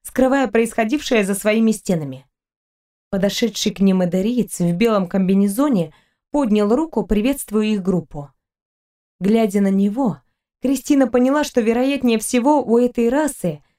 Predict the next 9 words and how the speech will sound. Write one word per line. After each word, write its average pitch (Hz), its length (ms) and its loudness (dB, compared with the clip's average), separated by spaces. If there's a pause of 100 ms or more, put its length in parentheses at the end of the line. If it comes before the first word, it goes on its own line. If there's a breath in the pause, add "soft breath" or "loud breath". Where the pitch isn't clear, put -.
(200)
было 277 220 0
принято 269 480 0
сбрасывать 208 680 -2
слабых 247 460 -2
и 214 40 0
некрасивых 208 640 -2
мальчиков 247 500 -2
со - 120 -4
скалы. 202 480 -4